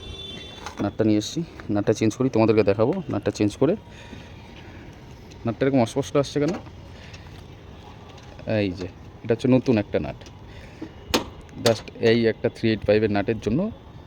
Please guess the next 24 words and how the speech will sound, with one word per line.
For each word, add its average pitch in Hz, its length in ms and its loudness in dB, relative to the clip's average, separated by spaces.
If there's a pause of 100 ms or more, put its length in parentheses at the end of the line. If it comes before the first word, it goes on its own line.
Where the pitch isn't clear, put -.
(120)
এই 110 280 0 (200)
কাস্টমারটি 120 680 0 (240)
বারবার 110 580 6
করে 120 180 2
গ্যাস 107 220 4 (100)
দিয়েছে 113 300 0
আর 151 140 2
পয়সা 98 240 4
দিয়েছে। 90 300 -6 (920)
চলো, 156 180 8 (180)
এটাকে 120 180 4
রেডি 120 180 6
করে 127 180 6
দিই, 151 120 4 (200)
তারপরে 110 600 4
কি 107 400 0
রেজাল্ট 110 320 8
আসে 98 240 0
তোমাদেরকে 98 380 0
জানাবো। 87 320 0 (1200)
আচ্ছা, 110 220 -6 (880)
আর 123 100 0
একটা 151 220 4
জিনিস 120 340 4